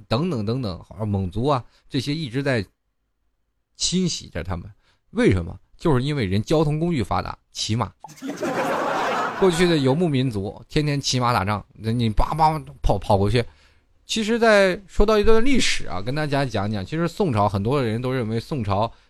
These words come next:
呃，其实兵力不行啊，而且那个在宋朝来说，这，这个一直是认为我们是国耻嘛，这当时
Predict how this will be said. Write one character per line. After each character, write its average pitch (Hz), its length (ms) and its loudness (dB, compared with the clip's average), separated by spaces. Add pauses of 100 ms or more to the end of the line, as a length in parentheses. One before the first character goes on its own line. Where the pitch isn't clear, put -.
呃， 95 300 -2
其 - 280 -6
实 123 380 -4
兵 135 180 0
力 123 140 -2
不 131 260 -4
行 87 300 -8
啊， 73 260 -14
而 131 160 0
且 104 160 -2
那 120 180 -4
个 101 220 -6 (240)
在 131 160 -2
宋 139 400 -2
朝 101 120 -2
来 107 140 -4
说， 117 320 -6 (400)
这， 104 200 -20
这 117 200 0
个 90 400 -6 (300)
一 147 160 -4
直 110 160 -4
是 117 260 -6
认 120 220 -2
为 113 80 0
我 110 140 -4
们 82 120 -8
是 113 80 -6
国 98 240 -2
耻 - 280 -10
嘛， 80 260 -16 (100)
这 95 180 -2
当 95 200 -6
时 92 160 -6